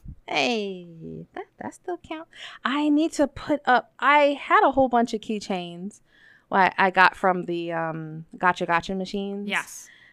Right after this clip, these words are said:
Speaker 1: And I stopped putting them on the back of my bags 'cause I would be heartbroken when I'd lose them in a train station.
Speaker 2: Oh, that's sad.
Speaker 1: <laughs>
Speaker 2: Yeah.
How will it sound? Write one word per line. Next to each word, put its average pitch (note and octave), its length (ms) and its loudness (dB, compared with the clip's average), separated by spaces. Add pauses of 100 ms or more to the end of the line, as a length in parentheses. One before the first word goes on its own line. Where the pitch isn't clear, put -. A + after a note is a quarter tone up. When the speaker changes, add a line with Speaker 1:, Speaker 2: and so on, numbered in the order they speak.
(200)
Speaker 1:
And F3+ 120 4
I F#3 60 6
stopped B3+ 460 8
putting C#4+ 340 4
them A3+ 180 4
on G#3 160 6
the G3 80 2
back G#3+ 260 4
of G3+ 80 0
my F#3+ 160 0
bags F#3+ 540 2
'cause F3+ 160 -2
I F#3 100 4
would F#3 120 2
be F3 80 -6
heartbroken F#3+ 960 2
when G3 120 2
I'd F#3 180 4
lose G#3+ 260 2
them F#3+ 180 0
in G3+ 60 -2
a G#3 40 -8
train A3 320 0
station. - 420 -10
Speaker 2:
Oh, A3+ 440 4
that's A#3+ 260 -2
sad. C#4 600 4
Speaker 1:
<laughs> C4 120 2
Speaker 2:
Yeah. F#4 800 0